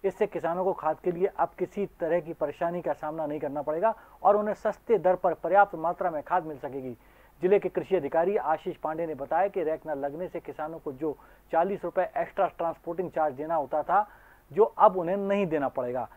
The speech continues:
अभी पन्द्रह दिन के भीतर दूसरा रैक भी यूरिया से भरा आने वाला है तथा अप्रैल महीने तक डीएपी की भी एक रैक आएगी। अब किसानों को खाद के लिए कहीं नहीं भटकना पड़ेगा।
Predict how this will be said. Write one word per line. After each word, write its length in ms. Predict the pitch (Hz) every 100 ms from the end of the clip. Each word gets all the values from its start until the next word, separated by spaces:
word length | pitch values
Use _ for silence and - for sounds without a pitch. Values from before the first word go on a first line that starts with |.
| -
अभी 180 | - 180
पन्द्रह 340 | 196 190 208 202
दिन 160 | 190
के 100 | 180
भीतर 260 | 156 160 185
दूसरा 320 | 151 160 180
रैक 240 | 151 170
भी 220 | 139 180 180 - - -
यूरिया 240 | 165 185
से 120 | 175
भरा 280 | 135 147 170 170 -
आने 200 | - 151
वाला 240 | 135 135 127
है 160 | 123 - _ _ -
तथा 160 | 175 185
अप्रैल 340 | 170 - 214
महीने 280 | 175 165 180
तक 260 | 190 156 123 131 - _ -
डीएपी 640 | 156 120 160 202 196 202 180
की 140 | 185
भी 220 | 170 196 - -
एक 160 | 196 165
रैक 220 | 156 151
आएगी। 320 | 131 123 113 - -
अब 120 | 180
किसानों 360 | - 175 185 196
को 100 | 196
खाद 260 | - 180 -
के 120 | 180
लिए 120 | 190
कहीं 260 | 190 170 175
नहीं 200 | 170 165
भटकना 340 | 135 123 135
पड़ेगा। 380 | 131 123 107